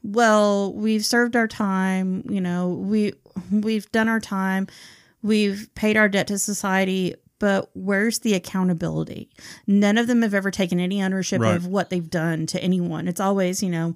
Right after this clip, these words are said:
Speaker 1: "Well, I was under Charlie's spell, and,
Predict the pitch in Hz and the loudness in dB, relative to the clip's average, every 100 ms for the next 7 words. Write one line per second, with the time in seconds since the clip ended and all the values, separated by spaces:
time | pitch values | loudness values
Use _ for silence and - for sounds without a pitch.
0 | - - - 208 196 220 233 233 226 220 | -8 -20 -8 0 2 2 2 0 -2 0
1 | 214 214 - - 185 180 175 175 175 175 | 2 0 -2 -2 0 2 2 2 0 0
2 | 160 | -2